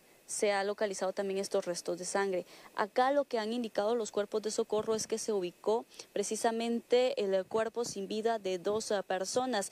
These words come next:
Hablamos, eh, de aparentemente dos hombres quienes se encontraban envueltos en nylon. Según lo que indicaron de manera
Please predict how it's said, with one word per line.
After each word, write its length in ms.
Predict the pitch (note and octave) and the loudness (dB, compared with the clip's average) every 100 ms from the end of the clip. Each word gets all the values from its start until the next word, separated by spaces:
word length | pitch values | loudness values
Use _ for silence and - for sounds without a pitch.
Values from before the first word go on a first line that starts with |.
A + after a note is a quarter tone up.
| - - - | -10 -12 -2
Hablamos, 640 | G3+ G#3 G#3 G#3+ A#3 - | 0 2 0 0 -2 2
eh, 120 | G3+ F3 | 2 2
de 300 | F3+ G#3 A3 | 0 0 0
aparentemente 840 | G3 F3+ G#3 A3 C4+ B3+ G#3 G#3 | -2 -2 0 0 0 0 -2 0
dos 280 | G3+ G3 - | 0 0 -2
hombres 440 | C4+ G#3+ F3+ B3 - - | -2 0 -2 -2 -6 -10
quienes 220 | - C4 B3+ | -2 0 0
se 60 | |
encontraban 600 | A#3 G3+ G3 G#3 G#3+ A3+ | -2 -2 0 0 0 0
envueltos 640 | G3 F#3 G3+ G3+ G3 - | -2 2 2 2 -4 -2
en 160 | F3+ F3+ | 0 2
nylon. 320 | F3+ D#3 D#3 | 2 2 0
Según 280 | - F3+ G3+ | 0 0 2
lo 100 | A3 | 0
que 100 | A3+ | 0
indicaron 460 | G3+ F3+ G3 G3+ G#3 | -6 -2 -2 0 0
de 100 | G3+ | 0
manera 520 | F3+ F#3 G3+ A3 | 0 0 0 0